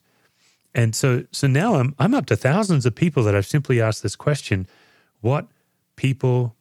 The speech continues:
places, and activities make you feel human and alive?" Right? I asked that on the podcast too of my guests.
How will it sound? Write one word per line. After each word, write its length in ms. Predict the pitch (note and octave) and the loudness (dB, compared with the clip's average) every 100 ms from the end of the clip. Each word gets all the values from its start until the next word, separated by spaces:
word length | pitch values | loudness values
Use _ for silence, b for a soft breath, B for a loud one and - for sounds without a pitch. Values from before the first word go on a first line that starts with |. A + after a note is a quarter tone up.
| _ | _
places, 500 | - A2+ G#2+ A#2+ G2 | -2 0 0 0 0
and 80 | G2+ | -2
activities 920 | G2 - - C#3+ G#2 F2 E2 D#2+ - _ _ _ _ _ | -4 -8 -4 0 0 0 -4 -10 -16 _ _ _ _ _
make 220 | A#2 G#2+ | -4 0
you 60 | G#2+ | -2
feel 220 | - G#2+ | 0 0
human 340 | F2+ - A2+ G2+ | 0 0 0 0
and 100 | F2+ | 0
alive?" 640 | F2 F#2+ E2+ C#2+ D2 - | 2 2 0 -4 -12 -6
Right? 220 | G#2+ A#2 | -2 0
I 100 | A2 | 2
asked 220 | G2+ G#2+ | 2 0
that 120 | - F#2 | 0 0
on 100 | E2 | -2
the 80 | |
podcast 600 | D#2 B2+ B2 A#2+ A#2 - | -2 -2 0 -2 -2 -4
too 340 | - B2 A#2+ A2 | -4 -2 0 -4
of 120 | F#2 | -6
my 100 | F#2+ | -12
guests. 540 | F2 G#2 G2 - - | -6 -6 -6 -18 -20